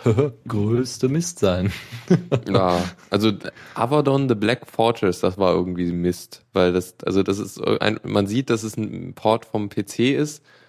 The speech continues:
Speaker 2: der halt nicht groß verändert wurde. Also die Schriften sind viel zu klein, es gibt viel zu viele Bedienelemente für ein Touchscreen. Nee, also
Speaker 1: Ja.
Speaker 2: das, das
Speaker 1: Demnächst
Speaker 2: das ist
Speaker 1: holen wir
Speaker 2: auch
Speaker 1: an-,
Speaker 2: nicht
Speaker 1: alle unseren Stift raus und müssen dann da wieder mit so einem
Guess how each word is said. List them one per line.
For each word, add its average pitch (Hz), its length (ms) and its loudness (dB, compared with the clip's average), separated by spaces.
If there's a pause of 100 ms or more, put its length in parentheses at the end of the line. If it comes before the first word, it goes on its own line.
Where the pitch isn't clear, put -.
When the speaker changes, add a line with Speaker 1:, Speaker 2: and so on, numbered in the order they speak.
(400)
Speaker 2:
der 107 200 4
halt 107 240 2
nicht 113 280 -2
groß 110 260 0
verändert 107 460 0
wurde. 92 220 2
Also 92 160 0
die 92 140 0
Schriften - 460 -2
sind 101 160 0
viel 110 180 2
zu - 140 -12
klein, 101 340 0
es - 140 -8
gibt - 160 -10
viel 113 180 0
zu - 160 -6
viele 101 220 -2
Bedienelemente 101 920 0
für - 140 -2
ein 98 100 0
Touchscreen. 98 760 -4 (1040)
Nee, 90 400 2
also 87 280 0
Speaker 1:
Ja. 85 40 2
Speaker 2:
das, 82 140 -6 (160)
das - 320 -8 (840)
Speaker 1:
Demnächst 92 340 -2
Speaker 2:
das 95 80 -2
ist 101 60 2
Speaker 1:
holen 92 40 2
wir 85 60 2
Speaker 2:
auch 87 40 2
Speaker 1:
an-, 92 100 2
Speaker 2:
nicht 87 140 -4
Speaker 1:
alle 95 140 4
unseren 95 280 4
Stift 127 420 2
raus 92 280 4
und 92 100 4
müssen 92 200 0
dann 90 160 0
da 85 200 4
wieder 87 180 2
mit 87 140 -2
so - 120 -4
einem 85 260 2